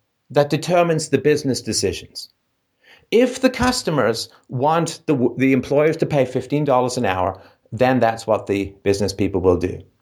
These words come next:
And the reality is that it's not a matter of dollars and cents as to why jobs are going to China and to India. Ch-, in China and India and, and Vietnam and, and all these other places, they've always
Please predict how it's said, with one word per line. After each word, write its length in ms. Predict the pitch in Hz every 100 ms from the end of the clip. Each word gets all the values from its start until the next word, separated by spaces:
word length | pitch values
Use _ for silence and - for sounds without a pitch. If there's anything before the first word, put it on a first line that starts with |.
| _ - - _ _ -
And 180 | 156 156
the 100 | 139
reality 580 | 147 185 226 202 143 131
is 340 | 123 120 - _
that 380 | 127 147 143 135 -
it's 220 | 151 -
not 300 | 143 190 170
a 40 |
matter 340 | 147 147 147 139
of 240 | 131 -
dollars 580 | - 180 160 117 113 -
and 160 | 127
cents 640 | 117 - 143 107 107 - - _ -
as 160 | 131 131
to 140 | 131
why 300 | 113 127 147
jobs 340 | 135 123 113 -
are 60 |
going 420 | 104 101 101 92 90 _ _ -
to 300 | 123 107 98
China 360 | - 101 95
and 180 | 92 92
to 80 | -
India. 340 | 107 87 - - - - _
Ch-, 100 | -
in 140 | 165
China 360 | 160 170 175 151
and 180 | - 156
India 460 | 151 160 156 160
and, 220 | 127 110 104
and 180 | 107
Vietnam 720 | 92 107 98 123 151 156 151
and, 180 | 107 92
and 180 | 101 98
all 260 | - 160 175
these 180 | 170 156
other 200 | 139 131
places, 540 | 127 95 90 90 - - - -
they've 240 | - 190 180
always 840 | - 156 208 202 123 - - -